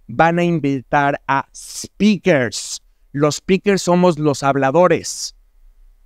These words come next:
los que nos expresamos, los que decimos. Nosotros vamos a privilegiar continuamente, basado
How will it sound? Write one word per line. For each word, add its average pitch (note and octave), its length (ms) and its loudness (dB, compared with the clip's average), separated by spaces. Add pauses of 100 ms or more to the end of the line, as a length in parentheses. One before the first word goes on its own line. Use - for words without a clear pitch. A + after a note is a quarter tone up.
los D3+ 280 0
que D#3+ 120 2
nos D3+ 220 0
expresamos, E3+ 800 0
los C#3+ 200 0
que C#3 160 0
decimos. F#3 960 2 (240)
Nosotros D#3 720 2
vamos E3 320 0
a D3 60 -4
privilegiar D#3+ 880 0
continuamente, D#3 880 -2
basado E3+ 680 2